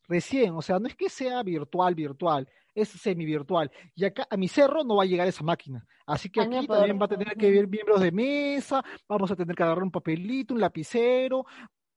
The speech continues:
Speaker 1: marcar, todo eso. Va a haber tres miembros de mesa que van a estar, tener que estar juntitos.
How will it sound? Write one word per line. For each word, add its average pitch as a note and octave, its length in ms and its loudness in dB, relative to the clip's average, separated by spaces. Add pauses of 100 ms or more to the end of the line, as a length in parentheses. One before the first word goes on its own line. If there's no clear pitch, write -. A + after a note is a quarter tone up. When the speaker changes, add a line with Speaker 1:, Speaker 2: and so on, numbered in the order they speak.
Speaker 1:
marcar, B3+ 720 -2
todo G#3+ 200 2
eso. F3+ 140 -2
Va D#3+ 180 -2
a - 40 4
haber G3+ 140 0
tres A3+ 340 2
miembros A3 380 0
de F#3 80 0
mesa G3 260 -2
que F3+ 80 -6
van F3+ 100 0
a F3 40 -2
estar, F3+ 140 -8
tener F3 200 -8
que - 100 -14
estar F3+ 120 -10
juntitos. B3+ 800 -6